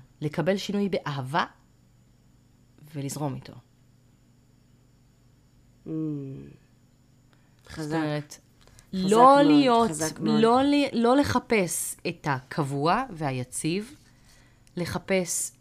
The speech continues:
Speaker 1: איך בכל נקודת שינוי אני מוצא את הדרך שלי.
Speaker 2: כן.
Speaker 1: ואני מרגישה שזה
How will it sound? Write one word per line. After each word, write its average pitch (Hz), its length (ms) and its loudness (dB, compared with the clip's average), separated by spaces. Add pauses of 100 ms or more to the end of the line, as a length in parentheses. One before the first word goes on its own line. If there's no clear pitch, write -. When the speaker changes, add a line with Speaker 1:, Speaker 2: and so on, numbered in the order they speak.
Speaker 1:
איך 214 240 -2
בכל 175 560 -4
נקודת 175 460 -6
שינוי 269 500 -2 (1300)
אני 180 140 -4
מוצא 170 260 -8
את 165 100 -6
הדרך 147 360 -8
שלי. 117 220 -14 (600)
Speaker 2:
כן. 160 180 -10 (540)
Speaker 1:
ואני 180 240 4
מרגישה 156 360 -2
שזה 190 260 -4